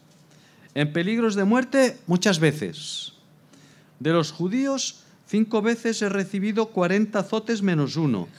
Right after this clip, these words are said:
Tres veces he sido azotado con varas, una vez apedreado, tres veces he padecido naufragio. Una noche y un día he estado como náufrago en alta mar".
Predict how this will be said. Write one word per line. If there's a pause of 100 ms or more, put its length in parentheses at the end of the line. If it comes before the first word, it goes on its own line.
(1500)
Tres
veces
he
sido
azotado
con
varas, (320)
una
vez
apedreado,
tres
veces
he
padecido
naufragio. (380)
Una
noche
y
un
día
he
estado
como
náufrago
en
alta
mar".